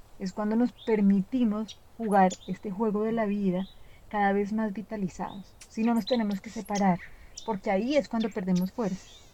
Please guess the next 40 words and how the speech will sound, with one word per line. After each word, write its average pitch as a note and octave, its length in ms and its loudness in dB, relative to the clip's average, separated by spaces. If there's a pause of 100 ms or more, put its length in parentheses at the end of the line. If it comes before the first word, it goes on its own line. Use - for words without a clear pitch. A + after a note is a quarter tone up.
(140)
¿sí? A3 140 -8
Pero G3+ 160 -2
cuando G#3 320 0
nos G3+ 180 -2
permitimos G#3+ 580 2
recordar G3 520 -2 (380)
que A3+ 120 0
es G3 140 0
en A#3 120 0
esa C#4 420 4
unidad A3 480 2 (220)
donde A3 560 2 (260)
cogemos A3 460 -2
toda C4 240 -2
la C4 120 0
fuerza G3 340 -4
que G#3+ 140 -10
necesitamos, G3 680 -6 (320)
pues F#3+ 140 -6
el F#3+ 100 -2
juego F#3 280 2
de G#3 60 2
la A3 120 4
vida F3+ 240 4
se G#3+ 100 -10
vuelve F#3 280 0
gozoso G3 500 -4
y - 20 -4
no G#3 140 0
se F#3+ 100 -2
vuelve G3 400 2 (340)
difícil G#3+ 680 2
tratando F#3+ 500 0
de G3+ 120 0
sobrevivir. F#3+ 680 -2 (420)
¿Mm? A#3+ 180 -2 (580)
Entonces, G3 540 -2
hace G#3+ 220 0
siete C4+ 380 2
días A3+ 380 -2